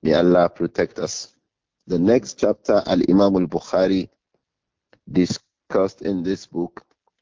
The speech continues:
he called it Babu Man Lam Yas'alillaha Yaghdab Alayhi. The chapter about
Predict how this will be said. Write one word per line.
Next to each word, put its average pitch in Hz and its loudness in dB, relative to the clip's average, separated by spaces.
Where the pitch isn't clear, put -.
he 82 -4
called 110 0
it - -6
Babu 101 0
Man 101 -6
Lam 107 0
Yas'alillaha 95 -2
Yaghdab 85 -6
Alayhi. 85 -6
The 85 0
chapter 104 -4
about 85 -4